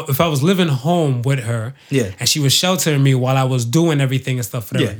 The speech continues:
Speaker 1: yes.
Speaker 2: Yes.
Speaker 1: But that's what I'm saying. Like, that right there, yeah, that, that's part of the business aspect and stuff, because that's cutting from my, I wanna say, other expense for me paying for lodging. She's paying for my lodging where I can put that money towards the business.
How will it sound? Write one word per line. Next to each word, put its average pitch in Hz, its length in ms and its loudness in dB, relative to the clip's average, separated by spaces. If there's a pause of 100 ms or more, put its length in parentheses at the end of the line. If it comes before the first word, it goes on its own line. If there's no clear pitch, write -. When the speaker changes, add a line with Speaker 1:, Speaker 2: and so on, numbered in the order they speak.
(180)
Speaker 1:
yes. - 380 -6
Speaker 2:
Yes. - 420 -6
Speaker 1:
But 143 80 2
that's 147 160 2
what 156 60 -2
I'm 143 80 0
saying. 143 260 0
Like, 123 340 -4
that 160 220 0
right 143 260 -2
there, 156 200 0
yeah, 147 220 0
that, 143 220 0
that's 147 200 -2
part 160 220 -2
of 139 80 0
the 131 60 0
business 165 340 0
aspect 131 440 -4
and 123 80 -4
stuff, 117 160 -6
because 117 220 -6
that's 131 180 -2
cutting 135 260 -4
from 139 180 -2
my, 131 260 -2 (500)
I 127 80 -8
wanna 135 160 0
say, 139 240 -4
other 151 160 0
expense 156 760 -2 (340)
for - 180 -4
me 170 260 4
paying 185 320 0
for - 120 -2
lodging. 143 640 -2 (240)
She's 156 280 -2
paying 208 320 0
for 170 200 -2
my 175 240 0
lodging 135 560 -2 (120)
where 139 120 -2
I 139 40 0
can 139 100 -2
put 156 160 -2
that 151 160 0
money 143 180 0
towards 131 440 -2
the 120 100 -8
business. 123 580 -2